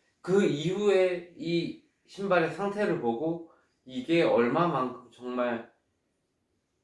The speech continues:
잘 만든 신발인지 그때 가서 다시 한번 얘기를 할 수 있겠죠? 그때까지 이 신발을 한번 지켜보도록 합시다.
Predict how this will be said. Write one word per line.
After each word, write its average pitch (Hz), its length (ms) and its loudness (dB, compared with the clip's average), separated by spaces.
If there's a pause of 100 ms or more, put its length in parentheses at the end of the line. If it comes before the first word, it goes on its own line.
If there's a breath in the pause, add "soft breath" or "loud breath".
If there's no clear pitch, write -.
(160)
잘 156 280 4
만든 139 400 2
신발인지 170 680 0
그때 202 300 2
가서 170 280 2
다시 123 260 -10
한번 151 280 -2
얘기를 113 260 -4
할 151 160 -4
수 - 80 -12
있겠죠? 120 480 -6 (1300)
그때까지 151 840 0 (120)
이 135 240 -4
신발을 135 640 -2
한번 113 460 -4
지켜보도록 117 680 -4
합시다. 151 520 -10